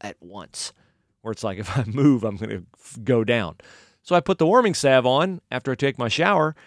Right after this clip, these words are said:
and I let that soak into my skin, and then, you know, pretty good. So it's not, uh, a miracle cure, but it takes the pain away, and you know, if it's a miracle cure, it fixes the problem. It's not like, uh, you know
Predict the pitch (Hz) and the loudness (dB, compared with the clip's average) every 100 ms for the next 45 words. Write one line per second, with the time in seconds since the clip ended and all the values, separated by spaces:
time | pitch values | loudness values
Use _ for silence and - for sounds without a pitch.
0 | _ _ - 135 135 147 139 151 143 151 | _ _ -4 -2 0 -2 0 0 2 0
1 | 143 135 131 - 202 208 190 180 _ 143 | -2 -2 -4 -2 0 0 -2 -8 _ -4
2 | 160 170 170 165 _ - 240 320 294 - | 0 0 -2 -6 _ -10 -6 -4 -6 -10
3 | _ _ - 311 427 415 175 _ _ _ | _ _ -4 0 2 0 -4 _ _ _
4 | _ _ _ - 170 165 156 156 - - | _ _ _ 2 6 8 8 6 2 -8
5 | 156 - 156 170 170 _ _ 139 135 - | -8 -2 2 4 2 _ _ 0 0 0
6 | 123 120 139 202 208 185 - - 165 220 | -2 0 4 4 2 0 -2 2 4 4
7 | 254 - _ _ - 123 123 - - 165 | 0 -10 _ _ -8 -4 -4 -6 -6 -6
8 | - - 143 262 151 139 190 - _ 107 | -6 -6 -4 0 0 0 -4 -12 _ -12
9 | 107 104 101 92 _ _ 135 104 - 92 | -8 -8 -10 -14 _ _ -12 -12 -10 0
10 | 214 233 110 - 117 131 - 127 92 98 | 2 2 0 -8 -6 -6 -6 -10 -10 -10
11 | - 190 196 - 87 _ _ _ _ - | 0 2 2 -2 -20 _ _ _ _ -18
12 | - 120 113 101 _ 101 101 90 - 90 | -10 -6 -4 -6 _ -12 -12 -12 -14 -12
13 | 69 64 - - 120 78 98 | -12 -16 -18 -14 -12 -12 -16